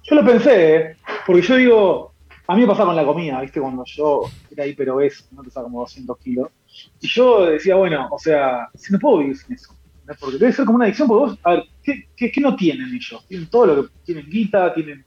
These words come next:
todo, o sea, impunidad, hacen lo que se le canta la chota. Yo creo que es una adicción a, a, a estúpida, eh, mediocre y más que nada como de autoestima bajo, de necesitar todo el tiempo,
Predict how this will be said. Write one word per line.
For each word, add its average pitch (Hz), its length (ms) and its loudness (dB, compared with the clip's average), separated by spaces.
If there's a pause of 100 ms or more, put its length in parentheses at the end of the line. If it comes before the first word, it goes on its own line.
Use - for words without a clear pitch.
todo, 175 360 2
o 123 60 -6
sea, 127 380 -2 (480)
impunidad, 156 600 -4
hacen 160 120 -6
lo 156 60 -2
que 151 60 -4
se 156 80 -10
le 147 40 -4
canta 160 180 -4
la 147 100 0
chota. 190 420 -4 (520)
Yo - 100 -14
creo 262 120 -2
que 220 60 2
es 185 60 -2
una 185 120 0
adicción 190 400 -4
a, 143 420 -6 (180)
a, 147 100 -12
a 135 480 -10 (840)
estúpida, 202 1000 0
eh, 135 480 -2
mediocre 202 880 2
y 135 440 -8 (200)
más 175 200 -8
que 165 100 -6
nada 170 340 -2
como 131 500 -10 (340)
de 143 100 2
autoestima 151 480 0
bajo, 180 380 0
de 135 80 -6
necesitar 165 520 -6
todo 185 140 2
el 156 100 -6
tiempo, 165 640 -2